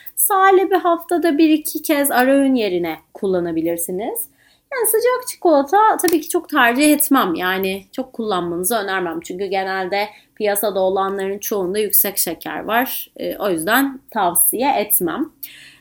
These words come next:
Ee, dediğim gibi yani bu saate ge-, kadar gelen sorular bunlardı. Şimdi sayfayı yeniliyorum ama yine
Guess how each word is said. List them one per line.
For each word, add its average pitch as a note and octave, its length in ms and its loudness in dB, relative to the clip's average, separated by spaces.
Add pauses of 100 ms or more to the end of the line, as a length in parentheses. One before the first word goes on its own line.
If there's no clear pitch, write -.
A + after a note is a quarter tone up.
(120)
Ee, G#3+ 1000 0
dediğim C#4 420 6
gibi G#3+ 180 4
yani G3+ 280 2
bu B3+ 80 0
saate - 420 2
ge-, C4+ 320 0
kadar G#3+ 340 2
gelen A#3 340 0
sorular C#4 640 2
bunlardı. A#3+ 640 0
Şimdi A#3 180 -4
sayfayı A3+ 540 0
yeniliyorum A#3+ 440 -2
ama G3 140 -4
yine G#3 300 -4